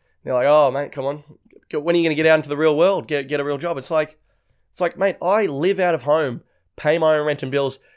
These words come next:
These blokes are twenty-six, twenty-seven, still living with their parents.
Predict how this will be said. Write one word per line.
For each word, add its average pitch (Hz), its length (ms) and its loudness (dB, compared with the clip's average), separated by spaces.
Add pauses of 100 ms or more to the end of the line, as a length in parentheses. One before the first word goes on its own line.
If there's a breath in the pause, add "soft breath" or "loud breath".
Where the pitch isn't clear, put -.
(140 soft breath)
These 170 140 -2
blokes 185 260 2
are 151 40 -2
twenty-six, 175 560 -4
twenty-seven, 156 420 -2
still 156 200 -6
living 151 200 -4
with 143 100 -8
their 139 100 0
parents. 135 520 -6